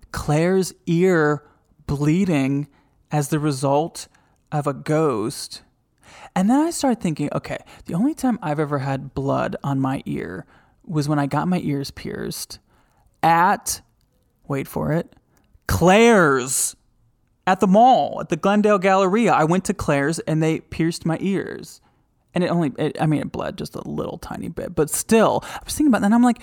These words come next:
"Wait, but we, we just heard that story from Claire. Is there a connection there? Am I on to something? Was it the ghost of somebody that worked at Claire's?"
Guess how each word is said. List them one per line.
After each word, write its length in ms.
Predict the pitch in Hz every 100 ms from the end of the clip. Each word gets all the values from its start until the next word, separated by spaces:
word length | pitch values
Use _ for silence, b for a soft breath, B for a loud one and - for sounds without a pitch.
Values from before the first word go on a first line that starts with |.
| B -
"Wait, 200 | 269 - b _ _ _ _ _ -
but 200 | - -
we, 180 | 240 - _ -
we 140 | 262
just 140 | 262
heard 140 | 226 247
that 120 | 226
story 180 | 240 202
from 220 | - 233
Claire. 580 | 214 294 302 175 - - _ _ _ _ _
Is 100 | 190
there 80 | 277
a 40 |
connection 460 | 262 262 269 - 262
there? 300 | 262 277 277
Am 120 | - 208
I 100 | -
on 240 | 190 226
to 80 | 247
something? 600 | - 247 233 262 262 262 _ B B B
Was 220 | 151 143 151
it 80 |
the 100 | 160
ghost 380 | 147 151 175 -
of 80 | 180
somebody 300 | 185 180 185
that 180 | 170 -
worked 300 | 147 147 -
at 280 | 147 147 -
Claire's?" 640 | - 139 147 247 311 -